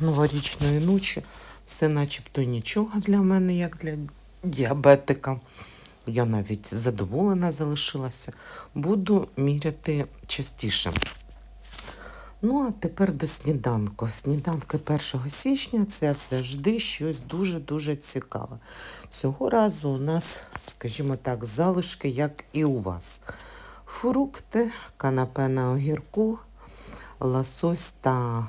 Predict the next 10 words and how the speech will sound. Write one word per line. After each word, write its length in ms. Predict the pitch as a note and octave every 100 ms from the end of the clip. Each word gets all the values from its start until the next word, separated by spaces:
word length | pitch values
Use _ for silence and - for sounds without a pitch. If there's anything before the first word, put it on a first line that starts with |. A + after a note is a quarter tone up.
| -
рибний 440 | C#3+ C#3 A2+ B2
паштет, 640 | A#2 A#2+ - - G3+ G3 -
ковбаска, 800 | - A#2 A2 C#3+ D#3+ - -
сирок, 640 | - - C3 D3+ D3+ - D3+
м'ясце 760 | D#3+ G3 G#3 - - A#3+ C#4 - - - - -
запечене, 1040 | F3+ G#3 G#3 - A#3 A3+ - A3+ F#3+ F#3 - - - - - -
чай, 600 | - - G#3+ G3 G3 F#3 -
кава 540 | C#3 D#3+ F3+ D#3 D3+ D3 - - _ _ _ _ _ _ _ _ - -
і 140 | A#2+
какао. 600 | G#2 A2 - G#2 F#2+ D#2+